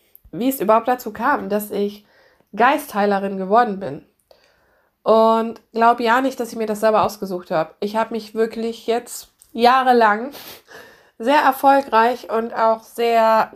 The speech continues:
schmerzhaft dagegen gewehrt, mich so zu nennen und das zu sein.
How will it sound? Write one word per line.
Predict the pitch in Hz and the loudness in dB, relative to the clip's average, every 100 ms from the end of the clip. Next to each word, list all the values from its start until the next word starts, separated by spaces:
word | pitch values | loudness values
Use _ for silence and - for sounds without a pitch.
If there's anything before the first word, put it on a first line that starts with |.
| - - | -20 -20
schmerzhaft | - 254 247 330 392 - 277 277 - | -12 -6 -2 -2 -2 -2 -2 -2 -8
dagegen | 214 226 214 | -4 -4 -4
gewehrt, | 196 185 202 202 208 - _ _ - - _ _ _ _ _ - | -6 -4 0 0 -2 -8 _ _ -20 -20 _ _ _ _ _ -10
mich | 202 | -8
so | 233 | -4
zu | 208 202 | -4 -4
nennen | 214 233 | -2 -2
und | 196 | -2
das | 202 196 | -4 -6
zu | 208 | -6
sein. | 190 165 127 | 0 0 -2